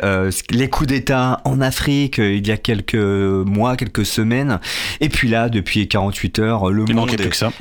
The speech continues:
Speaker 1: est en émoi, euh, avec, euh, ce qui s'est passé, euh, en Israël. Euh,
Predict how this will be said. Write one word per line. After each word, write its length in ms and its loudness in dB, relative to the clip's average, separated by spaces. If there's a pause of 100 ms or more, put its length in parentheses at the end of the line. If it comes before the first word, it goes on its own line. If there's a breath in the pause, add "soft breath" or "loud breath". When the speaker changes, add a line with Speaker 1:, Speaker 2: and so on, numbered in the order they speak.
Speaker 1:
est 220 -2
en 100 0
émoi, 440 0 (380 loud breath)
euh, 760 2
avec, 380 0
euh, 80 2
ce 100 -6
qui 100 -8
s'est 140 -4
passé, 380 0
euh, 300 2
en 340 0
Israël. 680 0
Euh, 420 0